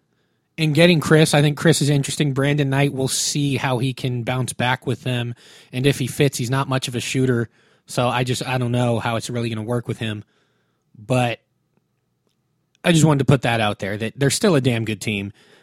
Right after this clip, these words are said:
But as far as their goal of being the team to, you know,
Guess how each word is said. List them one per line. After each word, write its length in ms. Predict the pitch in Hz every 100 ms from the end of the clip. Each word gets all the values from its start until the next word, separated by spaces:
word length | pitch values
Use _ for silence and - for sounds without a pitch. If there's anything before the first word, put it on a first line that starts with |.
| _
But 280 | 123 123 123
as 120 | 131
far 380 | - 151 143 139 -
as 300 | 131 127 120
their 200 | 127 120
goal 520 | 135 139 139 139 - _ _ _ -
of 180 | 135 117
being 220 | 139 135
the 100 | 135
team 320 | - 131 135
to, 160 | 135 123 - -
you 120 | 131
know, 280 | 117 110